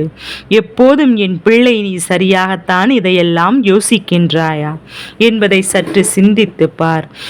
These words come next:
உன்னை சுற்றி நடப்பதையெல்லாம் எப்போதும், என் குழந்தை, இந்த வாழ்க்கையில் உனக்கு பெரும் துன்பத்தை கொடுப்பதாக நினைத்து வருத்தப்பட்டு கொண்டிருக்கின்றாய் அல்லவா?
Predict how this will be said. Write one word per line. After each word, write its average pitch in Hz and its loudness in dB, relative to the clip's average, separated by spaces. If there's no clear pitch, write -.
உன்னை 285 6
சுற்றி 285 0
நடப்பதையெல்லாம் 233 0
எப்போதும், 247 2
என் 208 -4
குழந்தை, 226 2
இந்த 185 -4
வாழ்க்கையில் 170 0
உனக்கு 208 0
பெரும் 196 2
துன்பத்தை 226 2
கொடுப்பதாக 185 -2
நினைத்து 196 0
வருத்தப்பட்டு 175 0
கொண்டிருக்கின்றாய் 185 0
அல்லவா? 151 -4